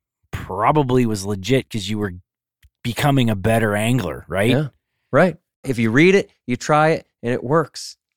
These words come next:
Speaker 2: you're gonna have respect for that person. If you see it on the video,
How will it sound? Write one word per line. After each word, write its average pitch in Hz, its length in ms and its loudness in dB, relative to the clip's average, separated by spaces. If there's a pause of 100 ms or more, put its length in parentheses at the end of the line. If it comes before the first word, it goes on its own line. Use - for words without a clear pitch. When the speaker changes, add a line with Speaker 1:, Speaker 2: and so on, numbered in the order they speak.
(340)
Speaker 2:
you're 139 220 -2
gonna 135 300 0
have 135 220 0
respect 139 380 -2
for 120 100 -2
that 101 200 -2
person. 101 280 -2
If 104 140 -6
you 123 100 0
see 135 320 0
it 147 60 2
on 151 120 4
the 139 80 0
video, 143 420 0